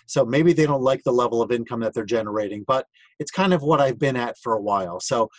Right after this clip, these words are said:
I'd love to see it change, but I don't necessarily have something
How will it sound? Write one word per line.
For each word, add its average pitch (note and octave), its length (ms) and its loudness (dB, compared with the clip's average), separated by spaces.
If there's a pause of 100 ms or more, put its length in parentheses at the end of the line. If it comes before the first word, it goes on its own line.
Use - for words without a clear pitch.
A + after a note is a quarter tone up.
(140)
I'd A#2+ 100 -4
love F#3 220 2
to F#3+ 100 0
see C3 260 0
it G2+ 80 -6
change, B2 600 -6 (380)
but C3 260 0 (460)
I C#3+ 120 2
don't E3 200 0
necessarily C3+ 840 2
have C3 320 -2
something A2+ 540 -8